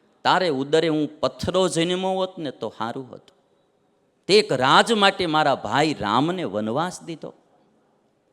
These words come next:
ભાઈ ભાઈનું હેત તો ખરું, પણ ભગવાનનું હેત પણ એટલું, એટલે રાજ છોડી દીધું,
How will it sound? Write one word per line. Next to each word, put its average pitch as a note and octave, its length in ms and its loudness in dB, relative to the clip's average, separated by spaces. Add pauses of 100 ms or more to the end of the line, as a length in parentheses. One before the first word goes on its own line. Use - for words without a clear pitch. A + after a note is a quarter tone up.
(300)
ભાઈ F#3 300 6
ભાઈનું G#3+ 460 6
હેત G3+ 300 4
તો G#3+ 100 4
ખરું, G#3 380 2 (540)
પણ C3 160 -2
ભગવાનનું D#3 800 0
હેત E3 340 2
પણ D3+ 140 0
એટલું, C3 480 -2 (420)
એટલે B2 260 -2
રાજ B2+ 460 0
છોડી A2+ 360 -10
દીધું, F2 340 -18